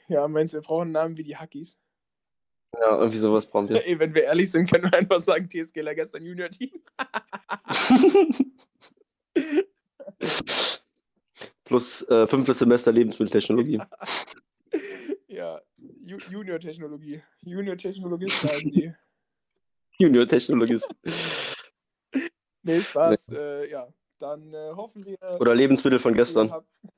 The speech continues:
Speaker 1: <laughs> Lebensmittel von gestern. Wir hoffen auf jeden Fall, ihr habt eine schöne Woche. Ähm, ja, ihr habt einen schönen Sonntag, wenn ihr das hier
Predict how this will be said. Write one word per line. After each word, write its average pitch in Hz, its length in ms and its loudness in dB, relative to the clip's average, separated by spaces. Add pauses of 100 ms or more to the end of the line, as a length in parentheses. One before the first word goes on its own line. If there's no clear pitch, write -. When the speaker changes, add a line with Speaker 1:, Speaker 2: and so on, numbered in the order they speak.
(140)
Speaker 1:
<laughs> - 400 -8
Lebensmittel - 880 -16
von - 220 -16
gestern. - 440 -20 (1900)
Wir 170 200 -4
hoffen 226 240 -10
auf 190 140 -10
jeden 185 240 -8
Fall, 170 160 -12
ihr 170 100 -10
habt 190 160 -18
eine 170 80 -16
schöne 165 320 -16
Woche. 165 460 -10 (640)
Ähm, 135 680 -18 (1200)
ja, 139 380 -10 (120)
ihr 147 100 -12
habt 143 180 -14
einen 135 140 -16
schönen 143 340 -16
Sonntag, 151 420 -8
wenn 143 100 -16
ihr 143 80 -14
das 143 160 -14
hier 139 420 -8